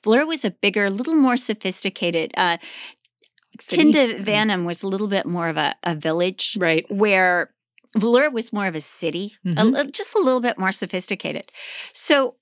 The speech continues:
Speaker 1: one time she was visiting Uncle Jared, and Uncle Jared had this daughter, Dixie, who was older than
Speaker 2: Than Ida?
Speaker 1: than Ida, but, um,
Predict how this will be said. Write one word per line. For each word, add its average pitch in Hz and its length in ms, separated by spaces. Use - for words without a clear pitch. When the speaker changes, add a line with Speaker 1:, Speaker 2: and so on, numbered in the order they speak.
Speaker 1:
one 262 300
time 254 260
she - 180
was 214 180
visiting 220 480
Uncle 196 260
Jared, 175 400
and 175 200
Uncle 233 280
Jared 214 300
had 190 320
this - 420
daughter, 190 320
Dixie, 156 540
who 208 80
was 185 260
older 226 680
than 170 680
Speaker 2:
Than 160 120
Ida? 165 200
Speaker 1:
than 208 240
Ida, 190 420
but, - 160
um, 170 340